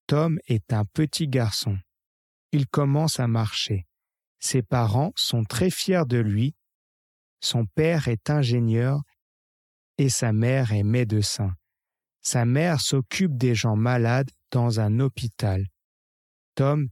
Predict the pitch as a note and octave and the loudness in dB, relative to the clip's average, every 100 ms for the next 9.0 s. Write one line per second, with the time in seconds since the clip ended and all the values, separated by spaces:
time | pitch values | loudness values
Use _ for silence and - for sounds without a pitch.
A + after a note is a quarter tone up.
0 | - _ _ B2 A2+ G#2+ B2+ A#2 G#2+ B2+ | -10 _ _ 0 0 2 2 2 2 0
1 | D3+ - - - C#3 A#2 A2+ A2+ B2+ A#2+ | 0 -4 -4 0 0 2 0 2 2 0
2 | A2+ G#2 G2+ G2 - - _ _ _ _ | 0 0 -2 -4 -8 -18 _ _ _ _
3 | _ _ _ _ B2+ C3 - - G3+ D3 | _ _ _ _ -2 0 -2 0 2 0
4 | - B2 A2 C3+ C#3+ B2 A#2+ A2 - C#3+ | 0 0 0 0 0 0 0 0 0 0
5 | B2 G#2+ G#2 G2+ G2+ - G2 F#2 F2+ _ | 0 0 -2 -2 -2 -2 -2 -2 -4 _
6 | _ _ _ _ _ _ _ A2+ A2+ C3+ | _ _ _ _ _ _ _ -2 2 2
7 | D3 - B2 - - C#3+ D3 A#2 - C#3+ | 2 0 -2 -4 -2 -2 0 0 0 -2
8 | C#3 - E3+ B2 A2+ A2 G#2 G2+ F#2+ | -2 -2 0 0 0 0 0 0 -2